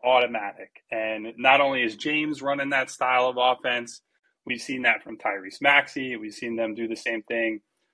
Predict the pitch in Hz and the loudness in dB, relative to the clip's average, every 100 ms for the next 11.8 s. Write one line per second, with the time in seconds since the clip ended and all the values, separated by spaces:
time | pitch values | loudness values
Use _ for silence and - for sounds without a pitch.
0 | _ 104 - 123 110 135 160 156 139 120 | _ -4 0 0 0 6 6 6 2 -2
1 | 117 110 110 110 107 131 139 139 139 135 | -2 -2 -2 -6 2 4 4 2 -4 -4
2 | - _ _ - 123 - 123 120 - 135 | -8 _ _ 2 2 2 -6 -6 -4 2
3 | 123 117 113 120 123 123 127 120 113 - | 4 4 2 6 6 6 2 0 -4 -8
4 | 120 135 131 147 165 190 175 151 147 151 | -6 -4 -2 0 6 6 6 4 4 2
5 | 135 - 127 127 127 123 117 113 - 107 | 0 -2 0 0 -2 -10 -10 -12 -14 -16
6 | 117 117 110 117 117 117 110 110 107 123 | -14 -12 -8 -6 -2 0 0 0 -2 -4
7 | _ _ _ 123 - 143 131 131 117 143 | _ _ _ -6 0 2 4 2 0 2
8 | 127 120 - - 120 - 160 135 - 139 | 2 0 -6 -12 -4 0 2 0 0 4
9 | 131 127 120 110 107 156 151 139 127 127 | 4 4 0 -4 -6 -4 -2 2 2 2
10 | 135 120 113 113 127 120 117 113 107 139 | -2 -4 -6 -10 -8 -8 -6 -6 -4 -2
11 | 139 131 131 117 120 120 120 117 | -2 -2 -8 -10 -8 -6 -4 -6